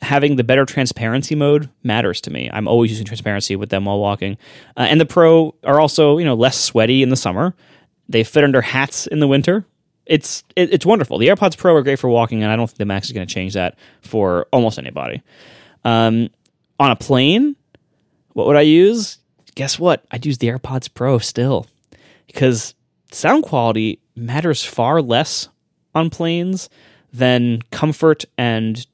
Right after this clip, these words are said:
like, travel practicality, travel logistics. So the Max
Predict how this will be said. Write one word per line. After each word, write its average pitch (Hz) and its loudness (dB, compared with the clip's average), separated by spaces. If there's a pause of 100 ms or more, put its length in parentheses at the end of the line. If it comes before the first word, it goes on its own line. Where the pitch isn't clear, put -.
(140)
like, - -4
travel 127 0
practicality, 139 -2
travel 135 -2
logistics. 147 -4 (680)
So 180 4
the 160 6
Max 180 0